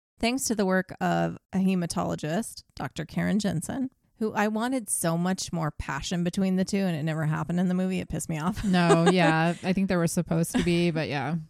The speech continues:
Speaker 1: Just wasn't there. She was bitten by a vampire, but she worked to cure herself and found out a lot about vampires.
Speaker 2: Right.
Speaker 1: Blade also introduced the Daywalker, like you said.
Speaker 2: Yes.
Speaker 1: Vampires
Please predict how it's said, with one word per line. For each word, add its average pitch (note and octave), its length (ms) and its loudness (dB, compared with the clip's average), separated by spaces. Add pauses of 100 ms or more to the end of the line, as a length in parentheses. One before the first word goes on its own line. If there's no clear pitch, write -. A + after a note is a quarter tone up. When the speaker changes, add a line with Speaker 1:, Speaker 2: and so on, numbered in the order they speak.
Speaker 1:
Just F#3+ 200 0
wasn't E3 320 -4
there. D#3 260 -4 (500)
She - 240 0
was C4+ 200 2
bitten G3 240 -2
by F#3+ 180 4
a G3+ 100 2
vampire, F3 600 -2
but F3+ 160 -6
she - 140 -4
worked E3+ 240 -4
to G3 100 -6
cure E3+ 240 -6
herself G3 520 -4 (120)
and F#3+ 260 -2
found E3+ 280 -4
out E3+ 200 -6
a A3 60 -4
lot E3+ 320 -4
about E3+ 300 0
vampires. - 760 -6
Speaker 2:
Right. D#3 320 0 (540)
Speaker 1:
Blade A3 320 4
also F#3 280 2
introduced F3+ 760 -2
the G3+ 200 -2
Daywalker, C#3 840 -4 (260)
like F#3+ 200 -6
you - 100 -6
said. E3+ 100 -4
Speaker 2:
Yes. D3 580 -8
Speaker 1:
Vampires G#3 800 -2